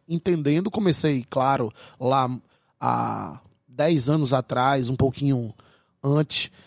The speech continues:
entendendo como é que funcionava, passando pra algumas pessoas, sem cobrar, sem fazer nada, mas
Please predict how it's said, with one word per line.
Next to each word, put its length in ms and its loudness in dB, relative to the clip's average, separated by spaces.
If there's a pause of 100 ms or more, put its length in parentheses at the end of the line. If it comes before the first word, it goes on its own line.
(120)
entendendo 720 2
como 180 0
é 40 0
que 80 -8
funcionava, 580 0 (260)
passando 520 2
pra 120 0
algumas 280 0
pessoas, 600 0 (200)
sem 220 -2
cobrar, 540 0
sem 120 0
fazer 260 0
nada, 280 -4
mas 200 -2